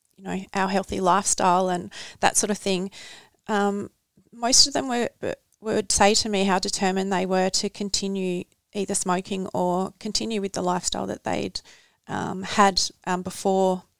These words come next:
um, surgery. And so I thought to myself, "Well,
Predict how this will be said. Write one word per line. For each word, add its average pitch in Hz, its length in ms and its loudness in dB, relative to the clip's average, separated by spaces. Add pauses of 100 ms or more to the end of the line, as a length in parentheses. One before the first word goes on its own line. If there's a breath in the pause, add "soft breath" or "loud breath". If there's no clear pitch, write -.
(680)
um, 180 420 -6
surgery. 190 760 0 (520 soft breath)
And 240 120 0
so 247 140 4
I 240 100 4
thought 247 320 -2
to - 80 -2
myself, 220 600 0
"Well, 214 380 2